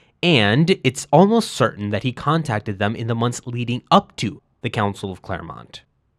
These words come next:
These two fellas were both southern Frenchmen. The first was the Bishop of Le Puy in the region of Auvergne,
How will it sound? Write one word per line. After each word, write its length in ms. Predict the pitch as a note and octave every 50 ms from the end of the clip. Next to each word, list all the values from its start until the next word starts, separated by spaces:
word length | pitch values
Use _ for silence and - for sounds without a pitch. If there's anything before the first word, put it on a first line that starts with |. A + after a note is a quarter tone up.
| _ _ _ _ _
These 480 | - G#2+ G#2+ G#2 A2+ A#2+ A#2+ A2 - -
two 160 | - A2+ G#2+
fellas 580 | - - G#3 A3 G#3+ D#3 B2+ B2+ C3+ D3+ C#3+ C#3+
were 240 | A2+ A2 A2+ G#2+
both 460 | G2+ G#2+ C3 E3 F#3+ - - _ - -
southern 460 | - - F3 E3 F3 F#3+ G#3 G3+ G3
Frenchmen. 600 | - - A#2 G#2 G2+ - - - E2+ D#2+ C#2+ - _ _ _ _ _ _ _ -
The 140 | A#2 A#2 -
first 460 | - - F#3 G3 G#3+ A3+ - - - -
was 360 | B2 A2+ A2+ A2 A2+ G#2+ - -
the 120 | - A2 G#2+
Bishop 380 | G#2 C3 D3 - - E3+ - - -
of 260 | A#2+ B2 C3+ D3 C#3+
Le 160 | C#3 C3+ C3+
Puy 460 | C3 - - D#3+ C#3+ - - - - _ -
in 100 | A2+ A2+
the 100 | G#2+ G#2+
region 300 | G#2 A2 A2+ A2 A#2+ A2
of 140 | G#2+ G2+ G#2+
Auvergne, 460 | G#2 G2+ A#2+ A2+ F#2+ F2 E2+ D#2+